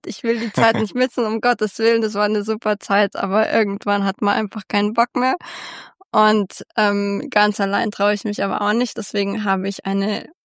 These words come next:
Speaker 1: Kombi gefunden aus mehr für sich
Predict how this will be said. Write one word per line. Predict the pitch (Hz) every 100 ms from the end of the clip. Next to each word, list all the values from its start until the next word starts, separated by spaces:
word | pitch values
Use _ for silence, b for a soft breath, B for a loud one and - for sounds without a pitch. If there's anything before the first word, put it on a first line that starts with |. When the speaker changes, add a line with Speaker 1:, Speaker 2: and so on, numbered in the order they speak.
| -
Speaker 1:
Kombi | - 208 247 247 220
gefunden | - 214 220 220 226 220 220
aus | - 185 185 -
mehr | 190 196
für | 202 208
sich | 190 208